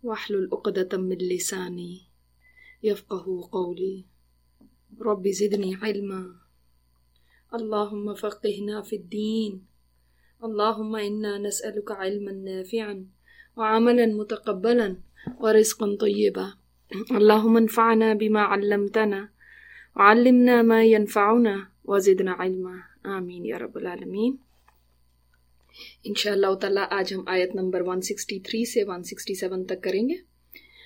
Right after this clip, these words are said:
पहले लफ्ज़ी तर्जुमा देख लेते हैं। व और इलाहु, इलाह कुम तुम्हारा, इलाहुन सिर्फ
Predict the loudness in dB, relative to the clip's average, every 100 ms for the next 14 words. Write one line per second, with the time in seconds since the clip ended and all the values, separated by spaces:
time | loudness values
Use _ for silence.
0 | _ -2 0 0 -2 -4 -4 -6 -4 2
1 | 2 2 0 0 -8 -10 _ _ -10 -10
2 | -10 _ _ _ _ _ _ _ _ _
3 | _ _ _ _ _ _ _ _ -6 4
4 | 6 4 2 _ _ 2 4 4 0 -8
5 | _ _ _ _ _ _ _ _ _ -2
6 | 0 4 4 4 0 -2 -4 _ _ _
7 | _ 2 6 8 6 4 0 -14 _ _
8 | _ 4 4 4 -2 -6 _ _ -6 -4
9 | 0 2 2 0 -4 -8 _ _ _ _
10 | _ _ _ _ _ 0 4 6 4 2
11 | -2 -2 -6 _ _ _ _ _ _ _
12 | _ _ _ _ _ _ _ _ _ _
13 | _ -14 0 2 2